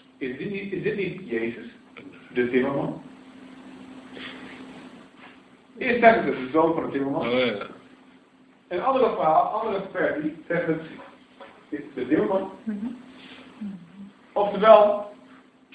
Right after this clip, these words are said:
Speaker 1: de zoon, een goede zoon,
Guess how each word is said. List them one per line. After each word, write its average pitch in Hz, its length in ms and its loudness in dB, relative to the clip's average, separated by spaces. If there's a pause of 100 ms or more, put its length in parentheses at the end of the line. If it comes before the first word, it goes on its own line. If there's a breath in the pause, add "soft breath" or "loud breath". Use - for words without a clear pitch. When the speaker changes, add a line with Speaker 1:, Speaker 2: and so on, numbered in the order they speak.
(320)
Speaker 1:
de 151 200 -2
zoon, 220 540 8 (1080)
een 165 120 -2
goede 262 360 0
zoon, 180 500 6